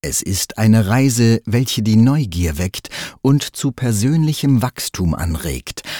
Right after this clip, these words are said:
eine Ressource nicht nur für Führungskräfte, Manager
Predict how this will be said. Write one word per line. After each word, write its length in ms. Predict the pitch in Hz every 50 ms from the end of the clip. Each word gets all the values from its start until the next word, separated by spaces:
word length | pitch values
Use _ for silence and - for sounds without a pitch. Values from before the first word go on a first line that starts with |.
| - - -
eine 260 | 123 120 123 131 98
Ressource 720 | 120 113 - - 156 156 156 147 - - 143 139 131 - _ -
nicht 440 | - 139 160 170 - - _ - 131
nur 200 | 131 127 127 123
für 240 | - - 107 92 87
Führungskräfte, 1080 | - - 156 170 156 - 98 87 - - - - 87 80 - - - - 73 65 - - -
Manager 640 | - 90 87 101 110 101 82 - 98 87 85 80 73